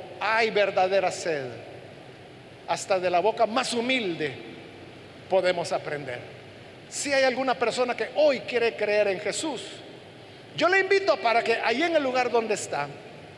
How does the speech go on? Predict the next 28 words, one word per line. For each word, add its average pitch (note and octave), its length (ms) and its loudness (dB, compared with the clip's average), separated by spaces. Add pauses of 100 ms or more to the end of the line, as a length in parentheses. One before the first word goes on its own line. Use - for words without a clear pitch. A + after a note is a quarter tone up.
(180)
se - 180 -2
ponga A#3+ 300 2
en A3 200 0
pie, C4 280 2
por G#3 220 0
favor, A3 400 2 (320)
ahí G#3 200 0
en C4 100 0
el A3+ 60 0
lugar G#3 240 0
donde F#3+ 220 -4
está. G#3 360 -2 (1500)
No G#3 240 2
debe G#3+ 180 4
moverse, G#3 480 2
solo A#3+ 280 4
ponerse B3 580 2
en G3+ 140 -6
pie. C#4 220 -2 (1080)
Y C4 100 0
con C#4+ 180 2
gusto D#4 320 4
nosotros C4 460 2
vamos A#3+ 440 0 (380)
a B3 140 4
orar C#4 280 4
por F#3+ 140 -4
usted. C#3+ 300 -8